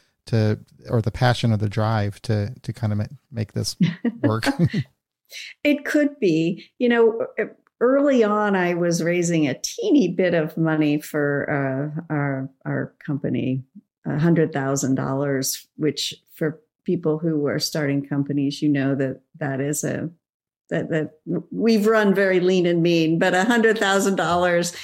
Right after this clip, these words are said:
Speaker 2: you know, wasn't going to make or break the ability to create a successful company.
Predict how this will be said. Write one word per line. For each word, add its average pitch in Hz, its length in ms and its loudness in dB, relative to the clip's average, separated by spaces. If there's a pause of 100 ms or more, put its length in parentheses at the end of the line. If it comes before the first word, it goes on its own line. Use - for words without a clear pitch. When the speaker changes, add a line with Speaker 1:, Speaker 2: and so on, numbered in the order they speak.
(180)
Speaker 2:
you 269 120 4
know, 220 80 4
wasn't 233 500 4
going 196 320 4
to 190 140 0
make 175 320 2
or 170 100 2
break 165 720 -2
the 165 300 2
ability 151 560 2
to 143 160 0
create 151 400 0
a 151 80 2
successful 151 640 -6
company. 165 600 -4